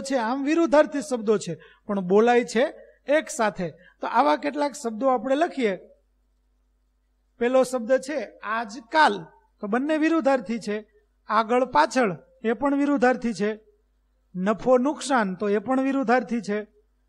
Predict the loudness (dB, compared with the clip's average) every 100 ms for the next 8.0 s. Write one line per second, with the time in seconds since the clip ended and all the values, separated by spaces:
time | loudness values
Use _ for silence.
0 | _ 0 4 4 2 -2 0 4 4 2
1 | -6 -14 -6 -4 -2 0 -2 -2 -10 _
2 | -4 0 2 6 6 4 0 -4 -6 -8
3 | _ _ _ _ _ -2 0 0 -2 -4
4 | -2 0 2 2 4 4 2 4 4 2
5 | -6 -16 -2 2 2 2 0 0 2 2
6 | 2 0 -4 -2 -4 -6 -20 _ -2 -2
7 | 0 -4 -6 -8 -4 -4 -4 0 0 0